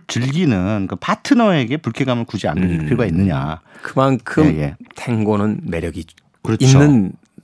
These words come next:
Speaker 2: 취미다.
Speaker 1: 네네.
Speaker 2: 아.
Speaker 1: 어, 그렇게 해서 지금 탱고를 다시 배우기 시작했고요. 탱고만 배우니까 탱고 용어들을 좀 알고 싶더라고요.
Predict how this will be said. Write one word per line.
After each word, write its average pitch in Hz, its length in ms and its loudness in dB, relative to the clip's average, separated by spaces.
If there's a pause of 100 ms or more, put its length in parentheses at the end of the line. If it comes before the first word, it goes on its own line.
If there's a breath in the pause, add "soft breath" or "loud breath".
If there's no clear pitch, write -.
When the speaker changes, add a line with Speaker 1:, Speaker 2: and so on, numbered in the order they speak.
(320)
Speaker 2:
취미다. 87 460 -2
Speaker 1:
네네. 90 540 0
Speaker 2:
아. - 680 -18
Speaker 1:
어, 139 480 0
그렇게 180 260 0
해서 196 280 0
지금 170 180 0
탱고를 170 680 0
다시 - 300 -4
배우기 127 380 0
시작했고요. 131 760 -4 (340 soft breath)
탱고만 240 720 2
배우니까 135 720 2
탱고 220 340 2
용어들을 139 1200 0
좀 113 160 -2
알고 87 220 -2
싶더라고요. 87 580 -4